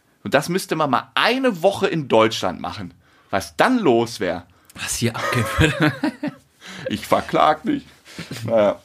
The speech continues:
Speaker 1: Nee, aber da muss man auch einfach manchmal, äh, nicht immer nur auf Missstände hinweisen, sondern auch einmal wertschätzen,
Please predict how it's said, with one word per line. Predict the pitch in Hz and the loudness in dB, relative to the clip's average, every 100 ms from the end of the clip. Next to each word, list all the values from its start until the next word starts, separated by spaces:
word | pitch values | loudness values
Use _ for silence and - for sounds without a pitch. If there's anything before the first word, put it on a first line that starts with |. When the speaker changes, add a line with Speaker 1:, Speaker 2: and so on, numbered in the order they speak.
| - - | -20 -4
Speaker 1:
Nee, | 131 | 2
aber | 190 151 | 4 6
da | |
muss | 151 202 | 4 4
man | 131 | 4
auch | 139 | 4
einfach | 151 160 165 | 2 2 2
manchmal, | 151 156 147 143 - - _ _ _ _ _ _ _ - | 0 0 0 -2 -6 -20 _ _ _ _ _ _ _ -2
äh, | 104 107 107 107 - - - - | 2 4 4 0 -6 -20 -18 -4
nicht | 127 131 | -4 0
immer | 131 123 | 2 2
nur | 117 - | 2 -2
auf | - | -4
Missstände | 101 131 220 - - 190 170 | -2 0 2 0 0 0 0
hinweisen, | 170 170 151 139 143 | -2 -2 0 0 2
sondern | 123 113 | 0 0
auch | - 120 | 0 0
einmal | 117 110 101 123 | 0 2 2 2
wertschätzen, | 123 180 - - 151 - 143 139 | 2 2 0 -2 -2 -4 -4 -6